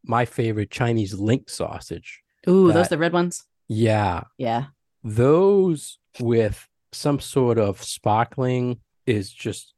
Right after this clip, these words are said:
Speaker 1: you know, a really good,
Speaker 2: Yeah.
Speaker 1: you get a little bit of sweetness with the sweetness of the sausage. But again,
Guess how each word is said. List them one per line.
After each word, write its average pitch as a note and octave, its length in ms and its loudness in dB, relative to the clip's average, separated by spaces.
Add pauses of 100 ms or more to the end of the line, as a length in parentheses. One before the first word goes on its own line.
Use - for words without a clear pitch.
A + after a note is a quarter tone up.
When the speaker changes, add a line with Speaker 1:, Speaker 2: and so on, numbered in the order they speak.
(120)
Speaker 1:
you A2 180 -4
know, F2 180 -8 (100)
a A2 60 -6
really A2 500 2
good, G2 480 -6 (200)
Speaker 2:
Yeah. C#3+ 240 0
Speaker 1:
you C#3 40 -4
get A#2+ 220 -2
a F#2+ 60 -2
little D3+ 240 2
bit D3 140 2
of C#3+ 80 2
sweetness - 540 -6
with A#2 120 -6
the F2+ 100 -8
sweetness B2 540 -2
of G#2 120 0
the G2+ 100 -2
sausage. G#2+ 840 -2 (200)
But G#2+ 200 -2 (280)
again, A2+ 340 0